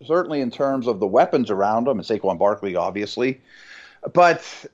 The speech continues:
he has some things that really bothered me, that bothered me back in college, too, is he'll spray the ball at times. He's not super accurate. His timing and anticipation aren't great.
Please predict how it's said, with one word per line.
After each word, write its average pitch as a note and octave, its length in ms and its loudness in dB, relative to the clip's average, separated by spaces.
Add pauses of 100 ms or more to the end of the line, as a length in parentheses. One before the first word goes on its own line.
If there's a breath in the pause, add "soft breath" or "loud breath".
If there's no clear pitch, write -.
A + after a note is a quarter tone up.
he B3+ 240 -6
has A3+ 240 2
some C#3 160 -2
things D3 440 -2
that A2+ 100 -2
really B2 280 4
bothered A2 440 2
me, G2+ 240 -2
that F#2+ 240 -2
bothered A2+ 340 4
me G#2 100 -4
back G2+ 280 0
in F2+ 80 -12
college, G#2+ 580 0
too, B2 320 0
is G2 320 -2 (520 soft breath)
he'll A#3 180 4
spray F3 420 4
the D3+ 100 0
ball C3 300 2
at B2 100 -6
times. A#2+ 480 -4
He's A#2 180 -10
not B2+ 280 -2
super A2+ 420 -2
accurate. A2 600 2
His A#2+ 180 -10
timing A#2+ 560 0
and A2+ 80 -2
anticipation A2+ 920 -2
aren't A2 420 0
great. A2 520 2